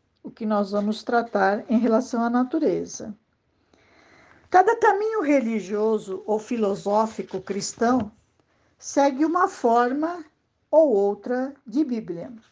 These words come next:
Veja, meus irmãos, se nós pensarmos no nosso livro de instruções, ele possui uma série de passagens bíblicas,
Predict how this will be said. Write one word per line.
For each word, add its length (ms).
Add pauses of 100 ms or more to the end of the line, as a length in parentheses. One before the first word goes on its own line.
(1500)
Veja, 320
meus 300
irmãos, 800
se 80
nós 260
pensarmos 760
no 100
nosso 400
livro 480
de 160
instruções, 960 (640)
ele 180
possui 440
uma 180
série 480
de 100
passagens 760
bíblicas, 840